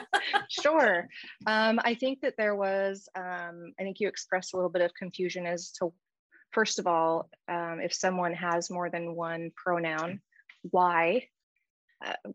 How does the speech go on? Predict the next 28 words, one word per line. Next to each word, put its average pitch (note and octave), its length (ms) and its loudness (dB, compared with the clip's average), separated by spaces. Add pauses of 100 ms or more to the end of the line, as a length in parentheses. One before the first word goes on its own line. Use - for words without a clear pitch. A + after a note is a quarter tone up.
(220)
a G3 60 4
question G#3 500 2
was, F3 340 4
does F#3 280 0
that F3+ 200 4
mean F#3+ 240 -2
that F3 140 0
this F3+ 200 -2
is, F3 500 0 (460)
part G#3+ 200 2
of F#3 100 -4
that F3+ 260 2
is E3+ 280 -6
their E3 220 -4
gender A#3+ 420 -2
identity G#3 600 -4
and F3 140 -4
part F3+ 220 2
of F3 120 0
that E3+ 280 2
is, D#3+ 200 -4
like, D#3 180 -2
their D#3+ 140 -2
relational G3 880 -2 (520)
preference? G3+ 800 -2 (600)
And G3 480 4
also, F#3 720 4 (240)
th-, - 160 -2